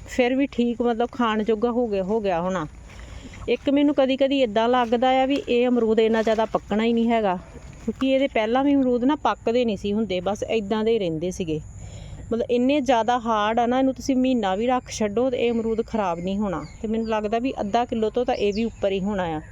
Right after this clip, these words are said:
ਤੇ ਇਹ ਸਭ ਤੋਂ ਛੋਟੇ ਅਮਰੂਦਾਂ 'ਚ ਹਜੇ ਆਉਂਦਾ ਪਿਆ ਵਾ। ਜਿਹੜਾ ਵੱਡਾ ਸਾਈਜ਼ ਆ ਉਹਦਾ ਮੈਂ ਤੁਹਾਨੂੰ ਤੋਲ ਕੇ ਵੀ ਦਿਖਾਊਂਗੀ, ਇਹ ਵੀ ਦਿਖਾ ਦੂੰਗੀ ਤੋਲ ਕੇ।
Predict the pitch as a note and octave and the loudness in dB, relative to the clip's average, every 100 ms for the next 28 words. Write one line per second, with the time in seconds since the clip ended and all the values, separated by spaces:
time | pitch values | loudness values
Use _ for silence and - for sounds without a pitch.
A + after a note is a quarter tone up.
0 | - - - - - - B3+ - A#3+ A3 | -16 -14 -14 -14 -14 -2 -2 2 0 2
1 | D4 - A#3+ A3 - B3 A#3 A3+ F#3+ G#3 | -2 0 0 0 2 2 2 0 0 -2
2 | G#3 G#3+ G3 F#3 E3+ D#3+ D#3+ E3 F#3+ F3+ | 0 -2 0 0 0 -2 -2 -2 -2 -4
3 | - - - - - - - - - A3 | -8 -18 -16 -16 -16 -16 -16 -16 -2 2
4 | A#3+ C4 G3+ G3+ B3 A#3+ C4 B3+ A#3+ C4+ | 4 2 2 2 2 2 2 2 2 2
5 | B3+ B3+ A#3+ A3 G#3 G#3 B3 B3+ C4 A#3+ | 2 -2 0 0 0 0 -2 -2 0 0
6 | A3+ B3 C#4+ C4+ B3+ C#4+ D#4+ C4+ A#3+ B3+ | 0 0 0 -2 0 0 2 2 2 2
7 | C4 C4 B3 A#3 B3 | 0 2 0 0 0